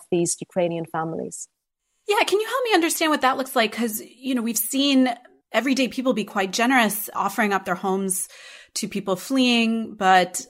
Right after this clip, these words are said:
Speaker 2: presumably they can't do that forever. So what is the more kind of permanent or indefinite plan?
Speaker 1: Yeah, I think the, the amount of volunteers lining up to open their hearts and homes is just fantastic.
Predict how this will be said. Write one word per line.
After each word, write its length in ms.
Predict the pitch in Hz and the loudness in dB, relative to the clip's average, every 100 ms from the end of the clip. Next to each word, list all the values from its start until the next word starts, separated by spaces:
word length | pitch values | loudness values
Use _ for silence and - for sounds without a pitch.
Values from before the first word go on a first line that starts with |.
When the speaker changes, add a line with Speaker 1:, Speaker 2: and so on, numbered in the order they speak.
| - | -10
Speaker 2:
presumably 580 | 208 190 214 208 202 185 | -4 2 4 4 2 -2
they 120 | 175 | -2
can't 200 | 220 202 | -4 -2
do 120 | 202 | 0
that 200 | 180 170 | 0 0
forever. 580 | - - 196 170 143 156 - - - - | -2 0 0 0 -2 -6 -12 -20 -20 -8
So 220 | - 208 | -2 0
what 420 | 185 196 214 254 | 2 4 6 6
is 340 | - 196 202 185 | 2 -6 -4 -2
the 160 | 185 | -2
more 300 | 180 185 180 | 0 0 0
kind 220 | 175 185 | -2 -4
of 240 | 170 - - _ - | -6 -8 -20 _ -12
permanent 480 | - 220 208 185 180 | -2 0 2 2 0
or 60 | 147 | -4
indefinite 560 | 170 180 185 170 - | -4 -4 -4 -6 -8
plan? 500 | - 175 180 - 185 _ _ _ _ _ - | -8 -6 -6 -8 -14 _ _ _ _ _ 6
Speaker 1:
Yeah, 320 | 233 226 208 | 6 8 6
I 120 | 180 | 6
think 260 | 226 240 - | 6 4 6
the, 340 | 226 208 202 185 | 6 6 4 2
the 140 | 208 | 2
amount 500 | 202 208 226 240 - - | 4 4 4 2 2 0
of 480 | 202 180 170 - _ - | 2 0 -2 -12 _ -12
volunteers 800 | 180 185 185 185 180 - 185 175 185 | 2 4 4 4 0 -2 0 0 0
lining 360 | 180 180 175 | 0 0 -2
up 160 | 175 - | -4 -6
to 100 | - - | -6 -4
open 300 | 180 185 175 | 0 2 2
their 120 | 170 | 0
hearts 360 | 165 170 - | 0 -2 -2
and 100 | 175 | -6
homes 360 | 156 170 170 - | -2 0 0 -4
is 180 | 185 - | -6 -8
just 500 | - - 170 - - | -2 4 4 2 -4
fantastic. 800 | 165 - 165 156 - - - | -6 -6 -8 -6 -4 -4 -6